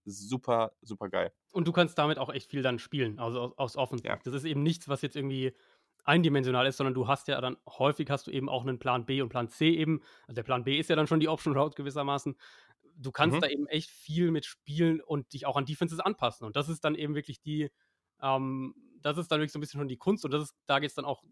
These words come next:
Speaker 2: schon rein in das, in das Game Planning. Wie, äh, bereite ich mich jetzt auf einen spezifischen Gegner vor? Ist es ein Team, was,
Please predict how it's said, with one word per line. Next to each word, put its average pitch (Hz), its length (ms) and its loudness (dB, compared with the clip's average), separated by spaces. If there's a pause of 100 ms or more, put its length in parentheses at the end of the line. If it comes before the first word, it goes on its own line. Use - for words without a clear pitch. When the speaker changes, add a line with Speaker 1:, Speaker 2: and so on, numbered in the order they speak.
(140)
Speaker 2:
schon 139 140 -4
rein 127 200 2
in 123 120 -4
das, 117 220 -6
in 123 160 -10
das 120 220 -8
Game 185 180 2
Planning. 165 380 4
Wie, 135 240 0 (500)
äh, 127 160 -4
bereite 127 280 2
ich - 60 -14
mich 135 80 -4
jetzt 127 80 -8
auf 123 140 -4
einen 131 380 -8
spezifischen 120 480 -10
Gegner 170 260 2
vor? 139 220 0
Ist 135 80 -6
es 127 80 -8
ein 127 80 -4
Team, 139 200 -2
was, - 240 -4